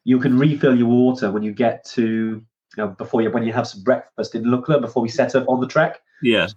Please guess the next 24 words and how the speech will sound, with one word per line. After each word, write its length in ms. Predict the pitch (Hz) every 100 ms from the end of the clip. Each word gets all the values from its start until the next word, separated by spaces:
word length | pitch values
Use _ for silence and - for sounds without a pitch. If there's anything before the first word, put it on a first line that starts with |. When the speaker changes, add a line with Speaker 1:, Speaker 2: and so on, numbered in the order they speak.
| -
Speaker 1:
we'll 260 | 160 143 -
fill 120 | 127
in 100 | 123
and 120 | 117
put 220 | 123 107
three 180 | - 120
litres 280 | 117 107 104
in 60 |
the 60 | 107
hotel, 540 | 107 101 101 95 98 _ _ _ _
then 360 | 113 139 139 127
getting 240 | 123 107
that 200 | 110 107
weighed, 360 | 107 104 104 - _ _ -
because 420 | 127 147 123 -
you 140 | 139
can 100 | 139
do 160 | 127 143
that 180 | 127 120
when 120 | 113
you 100 | 117
arrive 300 | 110 110 101
in 60 | 98
Lukla. 340 | 95 -